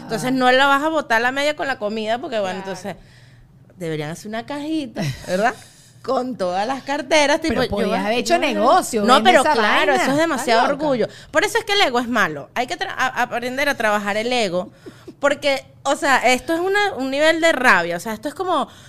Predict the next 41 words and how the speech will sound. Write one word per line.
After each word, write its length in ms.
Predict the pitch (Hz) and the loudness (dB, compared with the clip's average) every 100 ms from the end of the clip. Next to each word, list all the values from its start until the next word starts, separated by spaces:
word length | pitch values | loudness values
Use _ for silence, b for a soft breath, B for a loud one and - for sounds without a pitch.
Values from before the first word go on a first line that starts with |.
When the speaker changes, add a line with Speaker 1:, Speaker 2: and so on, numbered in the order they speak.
| B | B
Speaker 1:
"Yo 100 | 247 | -6
no 80 | 262 | -6
me 160 | 320 320 | -8 -10
calo 500 | - 370 381 381 359 | -6 -4 -4 -6 -8
la 260 | 311 240 254 | -6 -6 -6
ex, 360 | 403 381 - | -6 -10 -16
yo 100 | - | -14
voy 80 | 247 | -8
a 60 | 311 | -8
botar 260 | 262 262 | -6 -8
todas 160 | 277 320 | -6 -6
estas 220 | 349 359 | -6 -8
carteras". 500 | 339 254 - 440 415 | -8 -10 -4 -4 -2
Speaker 3:
Estás 180 | 403 151 | -4 -2
loca. 540 | 143 139 190 427 220 | -4 -2 -2 -2 -4
Speaker 1:
Un 80 | 240 | -4
tema 300 | 269 277 302 | -2 -2 0
de 160 | 240 190 | 0 0
ego. 100 | 151 | -4
Estás 300 | 131 143 180 | -12 -14 -12
loca, 400 | 240 381 415 294 | -10 -10 -12 -14
chama, 260 | - 381 | -10 -8
todo 180 | 285 262 | -6 -6
ese 180 | 294 330 | -6 -6
dinero 200 | 370 320 | -6 -4
Speaker 3:
La 120 | 311 311 | -2 0
Speaker 1:
que 60 | |
Speaker 3:
hizo 160 | 302 262 | 0 0
él 100 | 269 | 2
contigo 460 | 330 285 294 320 | 2 2 -2 -2
y 40 | 370 | -2
saca. 360 | - 381 381 | 2 2 2
Es 160 | 311 285 | 0 0
más, 160 | 339 339 | 0 4
Speaker 1:
Claro, 100 | 262 | 4
Speaker 3:
te 80 | 254 | 6
la 420 | 233 - 349 330 | 6 6 6 4
uso. 340 | 294 247 208 196 | 4 4 2 2
Speaker 1:
te 120 | 247 | 2
la 140 | 233 | 2
Speaker 3:
Te, 80 | 202 | 0